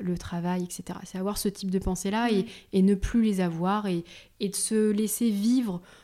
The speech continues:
Speaker 1: au jour le jour.
Speaker 2: Alors justement, cette reprise du travail, comment elle s'est faite ?
Speaker 1: Effectivement, ça s'est fait, euh, progressivement, là encore, c'est-à-dire que, euh, une fois que j'étais, euh, moi, sortie de l'organisation,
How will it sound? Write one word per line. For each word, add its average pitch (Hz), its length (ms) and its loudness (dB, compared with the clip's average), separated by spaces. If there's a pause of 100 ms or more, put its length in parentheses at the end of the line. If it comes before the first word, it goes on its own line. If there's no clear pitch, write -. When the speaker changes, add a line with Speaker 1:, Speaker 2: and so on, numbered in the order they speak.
(220)
Speaker 1:
au 202 100 2
jour 208 240 0
le 208 160 2
jour. 180 320 -6 (180)
Speaker 2:
Alors 220 180 -4
justement, 247 380 2
cette 247 280 -4
reprise 233 480 -4
du 233 100 -4
travail, 220 640 -2
comment 214 280 -2
elle 226 140 -2
s'est - 180 -6
faite ? 202 400 -6 (180)
Speaker 1:
Effectivement, 240 920 0
ça 220 220 -4
s'est 208 240 -6
fait, 269 680 -4
euh, 208 140 -2
progressivement, 226 960 -2
là 233 120 -2
encore, 220 480 -4
c'est-à-dire 190 560 -10
que, 180 340 -6 (440)
euh, 170 340 -8
une 208 160 -4
fois 240 180 -6
que 214 80 -6
j'étais, 214 460 -4
euh, 180 160 -2
moi, 196 240 -2
sortie - 440 -4
de 233 60 2
l'organisation, 208 800 0